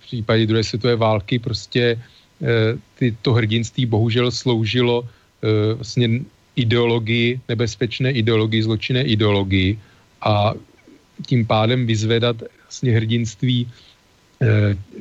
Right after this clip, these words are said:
jasně německých vojáků je velice ošemetné. Prostě Německo si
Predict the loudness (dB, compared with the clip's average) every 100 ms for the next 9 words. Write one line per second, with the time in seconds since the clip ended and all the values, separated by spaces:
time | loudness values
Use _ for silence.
0 | -2 0 0 2 2 2 0 0 2 4
1 | 2 0 0 2 2 2 0 -2 -4 -2
2 | 0 0 0 0 0 -2 -8 -16 -6 -4
3 | -4 0 2 2 0 0 -2 -2 -2 -4